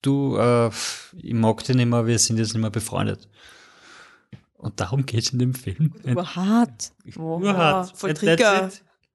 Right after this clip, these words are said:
Speaker 1: That's, that's the movie, everyone. <laughs> Es ist halt wirklich so, Colin Farrell kennt sich halt überhaupt nicht aus. Ich bin so, ja, okay, gut, aber ich mein, ich mein, ich war gestern besoffen, also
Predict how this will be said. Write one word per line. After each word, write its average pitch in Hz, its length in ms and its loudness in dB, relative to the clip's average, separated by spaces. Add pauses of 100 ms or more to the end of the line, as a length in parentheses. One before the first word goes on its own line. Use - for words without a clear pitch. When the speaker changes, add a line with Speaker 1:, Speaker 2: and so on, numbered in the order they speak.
(160)
Speaker 1:
That's, - 600 0
that's 156 300 -2
the 190 80 0
movie, 180 280 -4
everyone. 160 540 2 (140)
<laughs> - 140 -4
Es 214 120 6
ist 175 60 0
halt 165 120 4
wirklich 180 260 -2
so, 175 160 0 (320)
Colin 160 260 2
Farrell 165 400 -2 (360)
kennt 147 200 -2
sich 170 80 -2
halt 165 100 4
überhaupt 143 300 4
nicht 202 160 2
aus. 180 280 0
Ich 165 100 -4
bin 160 100 -2
so, 156 180 2 (1120)
ja, 120 260 -2
okay, 135 240 -6
gut, 165 240 -8
aber 127 120 -4
ich 120 60 -8
mein, 143 180 -2
ich 147 60 0
mein, 139 200 2
ich 110 340 -12
war 113 80 -12
gestern 127 280 -6
besoffen, - 400 -2
also 113 300 -8